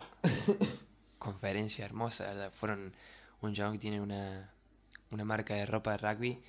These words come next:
se llama Lions quince. Eh, que tuvo eventos mundiales, la verdad que mu-, gente muy, muy pica-, muy picante. Eh, bueno, el otro día también, tipo hoy, hoy a la mañana fui,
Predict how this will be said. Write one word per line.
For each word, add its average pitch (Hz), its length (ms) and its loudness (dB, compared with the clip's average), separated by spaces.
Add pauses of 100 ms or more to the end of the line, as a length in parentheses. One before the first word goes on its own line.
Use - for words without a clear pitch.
(180)
se - 140 -6
llama 104 400 0
Lions 104 280 -2
quince. 131 380 -4 (1500)
Eh, 95 460 -8 (200)
que 95 100 -8
tuvo 107 140 0
eventos 104 580 -2 (1000)
mundiales, 110 880 4 (440)
la 101 80 -2
verdad 101 80 -2
que 104 80 -2
mu-, 104 160 -2 (100)
gente 120 240 4
muy, 120 180 4
muy 120 180 2
pica-, 104 340 2
muy 113 120 2
picante. 113 440 4 (1200)
Eh, 101 400 4
bueno, 110 140 6
el 113 60 6
otro 120 140 4
día 117 80 10
también, 123 420 6
tipo 113 200 4
hoy, 123 380 12
hoy 110 100 4
a 107 40 6
la 107 60 6
mañana 117 440 6
fui, 117 400 4